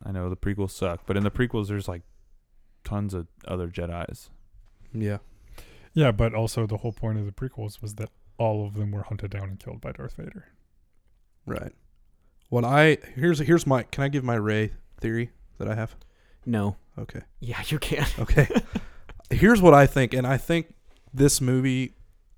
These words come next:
Speaker 2: doesn't, I mean, it doesn't give away her heritage at all. Um, I think Kylo's just messing with her.
Speaker 1: I do too.
Speaker 4: Me
Speaker 2: I mean,
Speaker 4: too.
Speaker 2: I think he's just saying that because he's trying to get
Speaker 1: Her to
Speaker 2: Turn.
Speaker 1: join. Like,
Speaker 2: Yeah.
Speaker 1: he's like, "Nobody, nobody
Speaker 2: Right.
Speaker 1: cares about you. I will."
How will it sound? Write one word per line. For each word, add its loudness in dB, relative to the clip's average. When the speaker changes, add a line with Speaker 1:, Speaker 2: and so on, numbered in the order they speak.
Speaker 2:
doesn't, 0
I -6
mean, 0
it 2
doesn't 2
give -2
away 0
her -4
heritage -4
at -8
all. -6
Um, -10
I -4
think -2
Kylo's -2
just -6
messing -8
with -4
her. -6
Speaker 1:
I -2
do 0
too. -8
Speaker 4:
Me -2
Speaker 2:
I -2
mean, -4
Speaker 4:
too. -8
Speaker 2:
I 2
think 2
he's 0
just 0
saying 2
that 0
because -8
he's -6
trying -4
to -6
get -6
Speaker 1:
Her 4
to 4
Speaker 2:
Turn. -4
Speaker 1:
join. 2
Like, 2
Speaker 2:
Yeah. 0
Speaker 1:
he's 2
like, 2
"Nobody, 4
nobody 2
Speaker 2:
Right. 0
Speaker 1:
cares 4
about 0
you. 0
I 0
will." -2